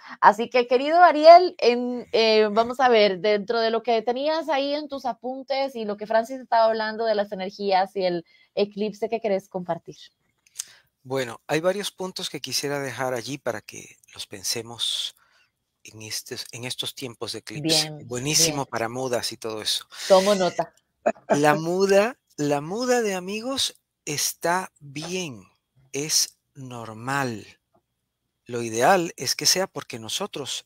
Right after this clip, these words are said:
Speaker 2: levantamos nuestra frecuencia vibratoria. Ojo con eso.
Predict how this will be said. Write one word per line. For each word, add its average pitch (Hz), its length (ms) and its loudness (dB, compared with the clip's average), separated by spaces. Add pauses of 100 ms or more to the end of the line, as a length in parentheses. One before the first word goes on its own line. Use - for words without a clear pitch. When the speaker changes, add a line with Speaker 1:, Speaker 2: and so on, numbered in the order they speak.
Speaker 2:
levantamos 127 880 -6 (120)
nuestra 120 280 -10
frecuencia 117 560 -6
vibratoria. 110 760 -12 (920)
Ojo - 260 -20
con 131 140 -8
eso. 151 300 -2